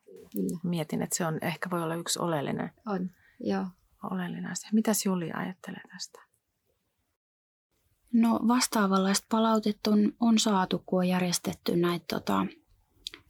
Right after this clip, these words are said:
Speaker 3: reflektiotiimejä, joihin asiakas tulee. Me nimitetään niitä tuossa alos heijastimeksi.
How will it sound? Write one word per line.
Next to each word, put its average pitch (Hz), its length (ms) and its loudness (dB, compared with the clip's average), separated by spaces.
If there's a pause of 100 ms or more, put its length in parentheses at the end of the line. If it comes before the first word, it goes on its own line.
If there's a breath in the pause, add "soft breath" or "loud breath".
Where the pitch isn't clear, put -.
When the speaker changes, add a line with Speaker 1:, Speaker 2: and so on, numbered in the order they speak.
(160)
Speaker 3:
reflektiotiimejä, 185 1000 2
joihin 180 300 2
asiakas 175 500 0
tulee. 175 340 2
Me 170 120 6
nimitetään 175 580 4
niitä 175 200 0
tuossa 180 260 2
alos 180 260 0
heijastimeksi. 190 840 2